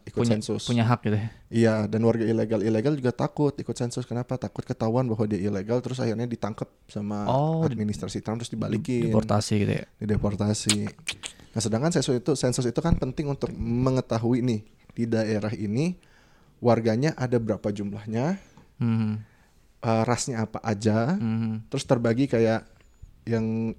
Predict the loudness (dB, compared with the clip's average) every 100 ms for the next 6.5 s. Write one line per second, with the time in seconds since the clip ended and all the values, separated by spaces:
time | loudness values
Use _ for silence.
0 | -2 -2 0 0 0 -2 -4 -4 -4 -2
1 | -2 -2 -2 0 2 0 0 2 4 4
2 | 2 -2 -2 -4 -2 -2 -2 -2 -2 -4
3 | -4 -6 -6 -2 -2 -2 -6 -10 -20 -18
4 | -6 -4 -2 0 0 0 0 -2 2 2
5 | 2 -2 -2 2 4 4 0 -8 -20 _
6 | -6 -2 0 -2